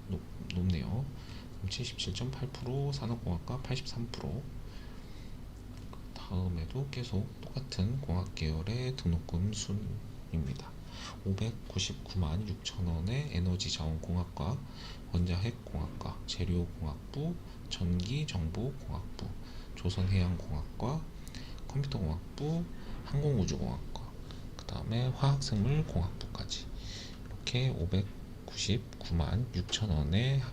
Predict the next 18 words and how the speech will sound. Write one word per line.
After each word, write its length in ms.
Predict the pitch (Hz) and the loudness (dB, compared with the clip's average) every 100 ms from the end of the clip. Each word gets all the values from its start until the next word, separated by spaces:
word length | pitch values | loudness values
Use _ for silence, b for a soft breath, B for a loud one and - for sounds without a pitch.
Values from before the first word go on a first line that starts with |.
| - - | -8 -6
등록금이었고요. 840 | - 85 85 - 65 - - 123 139 | 2 2 2 0 0 0 2 4 2
취업률은 800 | - - 147 143 135 143 151 160 B B B B B B B B B - - | 0 2 4 4 4 4 4 2 B B B B B B B B B -12 -8
그나마 640 | - - 110 113 110 117 113 | -2 0 2 2 2 2 4
오, 120 | 95 95 | 4 2
백 200 | - - | -4 -6
프로, 400 | - 104 80 139 | 2 4 6 4
원자핵공학과는 1120 | 85 87 92 90 95 - 76 76 - 82 123 | 6 6 6 8 6 4 0 0 -2 0 0
백 180 | - - | -2 -4
프로입니다. 580 | - 58 - - - 92 - | -2 0 0 -4 -2 -2 -2
그 100 | - | -2
다음에 600 | 78 80 104 131 151 151 - B B B B - | 2 4 4 6 6 2 -2 B B B B -2
팔십육 380 | 131 - 110 104 | 0 2 0 4
점 160 | 95 | 4
팔 200 | - 135 | 4 2
프로 220 | - 101 | 4 4
컴퓨터공학부, 1040 | 110 - 147 107 85 82 - 76 80 123 160 B B B - | 4 0 0 4 4 2 0 0 4 4 4 B B B 0
팔십일 380 | 127 - 104 | 2 4 2
점 220 | 98 90 | 4 4